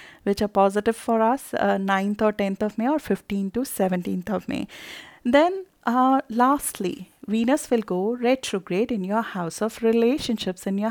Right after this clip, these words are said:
house of friends, network. It's, it's sort of, it's gonna teach you how to voice in your relationships. Do you say what you truly mean? I'll talk about all of this in detail in separate video because it's gonna become too long if I cover here. But just keep in mind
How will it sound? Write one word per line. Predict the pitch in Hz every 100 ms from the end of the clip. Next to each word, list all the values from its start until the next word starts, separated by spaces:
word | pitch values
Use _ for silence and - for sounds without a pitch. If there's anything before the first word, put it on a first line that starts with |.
| -
house | 202 185 -
of | 208 214 - _ - - -
friends, | - - 226 302 240 - - -
network. | 208 240 - - 196 185 - - - - - - - _
It's, | - 320 - - _ -
it's | 269 -
sort | 403 403
of, |
it's | 339 320
gonna | - 294 285
teach | 285 254 -
you | 269 262
how | - 214
to | 208
voice | 196 180 185 185 190 - - -
in | 190
your | 180 175
relationships. | 170 165 165 180 185 - 180 175 -
Do | 196
you | 196 196 196 202
say | - - 226 226
what | 214 202 202
you | 190
truly | - 185 185 180
mean? | 180 180
I'll | 185
talk | 196 233 247
about | 240 233 220
all | 214 208
of | 208
this | 214 208
in | 202
detail | 190 185 202 202
in | 196 185
separate | 202 190 185 -
video | 185 185
because | 185 196 190
it's | 190 -
gonna | - 190
become | 185 185 185
too | 196
long | 190 185 202 233
if | 254 208
I |
cover | 202 185 185
here. | 185 202
But | 226
just | 254 247 -
keep | 277 -
in | 269 233
mind | 214 202 190 208